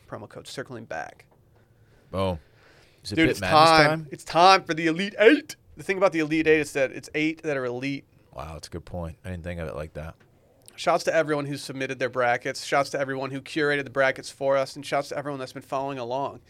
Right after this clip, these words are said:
Speaker 1: Can I pull back the curtain real quick?
Speaker 2: Uh, yeah.
Speaker 1: Monday was our biggest day of the quarter,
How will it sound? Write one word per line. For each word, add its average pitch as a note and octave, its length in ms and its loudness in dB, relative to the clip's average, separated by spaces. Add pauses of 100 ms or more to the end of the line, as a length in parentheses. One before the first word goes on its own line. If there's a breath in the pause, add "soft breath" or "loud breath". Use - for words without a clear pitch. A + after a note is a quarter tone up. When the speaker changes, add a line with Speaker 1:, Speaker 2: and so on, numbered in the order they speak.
(240 soft breath)
Speaker 1:
Can - 100 -6
I G#3 60 2
pull F4 140 -4
back G#4+ 160 -2
the D#4+ 80 -2
curtain E3 360 -4
real D4 180 -2
quick? E4 360 -8
Speaker 2:
Uh, F#2+ 220 -10 (160)
yeah. F2+ 300 -10 (1500)
Speaker 1:
Monday B3 280 -2
was D#4+ 120 -2
our A#3+ 80 2
biggest D#3 380 -2
day D#3+ 140 2
of D3+ 60 -2
the C3+ 60 -8
quarter, - 460 -8